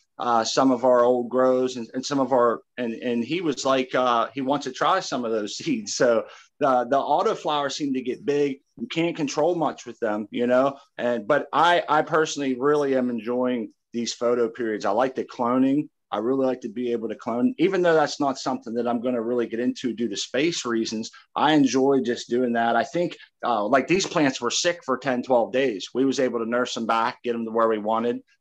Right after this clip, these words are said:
Um, obviously, you know, there's aspects about it that are good, but, um, yeah, since we have to use the tents and shit, it's best, I think, and we get more diversity, it seems like, with the, with the photo periods.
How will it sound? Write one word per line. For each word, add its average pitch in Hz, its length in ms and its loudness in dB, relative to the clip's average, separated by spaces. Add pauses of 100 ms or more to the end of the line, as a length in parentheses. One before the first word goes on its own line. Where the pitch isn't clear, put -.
(140)
Um, 95 380 -4 (120)
obviously, 123 800 -2 (180)
you 120 120 -4
know, 110 180 -2
there's 123 380 -2 (120)
aspects 117 560 -6
about 110 300 2
it 104 60 -4
that 104 100 0
are 92 160 -4
good, 156 340 2
but, 117 240 2 (380)
um, 98 460 0 (180)
yeah, 139 240 2
since 147 260 -2
we 151 140 -2
have 156 180 -2
to 139 80 -2
use 139 220 0
the 127 80 -2
tents 139 380 -6
and 131 120 -4
shit, 135 260 -4
it's 117 200 -6
best, 117 280 -2
I 110 120 -2
think, 123 220 -6 (120)
and 120 100 0
we 135 120 2
get 127 160 2
more 156 360 4
diversity, 110 960 0
it 95 120 -4
seems 110 340 -2
like, 95 220 0
with 104 180 -4
the, 98 320 -2
with 104 140 -8
the 98 160 -12
photo 107 300 6
periods. 98 440 0